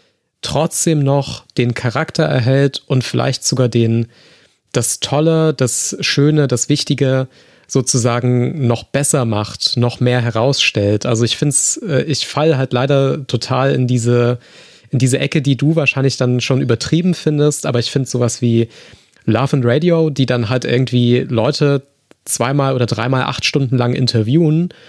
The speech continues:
und dann kommt da am Ende so ein dreißig Minuten Kondensat aus drei Interviews raus. Also das ist natürlich künstlerisch extrem bearbeitet, das steht außer Frage, aber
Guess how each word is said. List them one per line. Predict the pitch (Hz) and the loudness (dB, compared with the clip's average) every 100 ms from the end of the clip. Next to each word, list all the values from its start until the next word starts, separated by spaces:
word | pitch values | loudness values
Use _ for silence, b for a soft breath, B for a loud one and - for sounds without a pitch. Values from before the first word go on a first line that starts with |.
| B B B | B B B
und | 123 | -2
dann | 123 | 0
kommt | - 156 | 0 0
da | 131 | 0
am | 123 | 0
Ende | 135 160 147 | 0 2 2
so | 131 | 2
ein | 120 | 0
dreißig | 120 131 147 - | -2 -2 -2 0
Minuten | 131 156 - 147 | 2 2 0 0
Kondensat | 127 120 117 110 104 110 - - - | 2 2 2 2 0 0 -2 -6 -4
aus | 127 127 | -4 -2
drei | - 123 | -2 -2
Interviews | 147 160 151 117 113 - - | 0 2 2 0 0 -2 -2
raus. | 104 120 156 - b b b b b _ _ | 0 0 0 -4 b b b b b _ _
Also | 135 123 | -2 0
das | 123 | 0
ist | 170 | 2
natürlich | 143 - 131 | 0 0 -2
künstlerisch | - 160 - 131 113 135 | 0 0 0 0 -2 -2
extrem | 127 - - 139 | -4 -4 0 0
bearbeitet, | 120 113 143 120 104 104 - - - | 2 0 0 0 0 -2 -4 -6 -4
das | 117 - - | -2 -2 -2
steht | - 131 123 | 0 0 0
außer | 123 127 117 120 | -2 0 0 0
Frage, | 139 - - 135 123 107 123 | -4 -8 -2 0 0 0 0
aber | 113 113 | 0 0